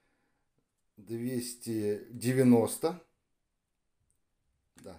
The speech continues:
что ж я взял? Свеколка, яблочки, две капусты и бананчики. Вот. Ну, естественно, на триста рублей ты как бы много не купишь,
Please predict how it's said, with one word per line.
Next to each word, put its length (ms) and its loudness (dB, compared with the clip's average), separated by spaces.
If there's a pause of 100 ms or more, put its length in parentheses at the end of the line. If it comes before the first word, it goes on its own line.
(140)
что 220 -14
ж 80 -10
я 80 -2
взял? 320 -6 (1300)
Свеколка, 800 -2 (960)
яблочки, 640 0 (1700)
две 280 2
капусты 680 -4 (220)
и 180 -14
бананчики. 720 -2 (1080)
Вот. 180 -10 (1040)
Ну, 140 -2 (680)
естественно, 480 -6
на 160 -4
триста 340 -6
рублей 340 -4
ты 360 -4
как 200 -6
бы 80 -4
много 320 0
не 120 2
купишь, 480 -12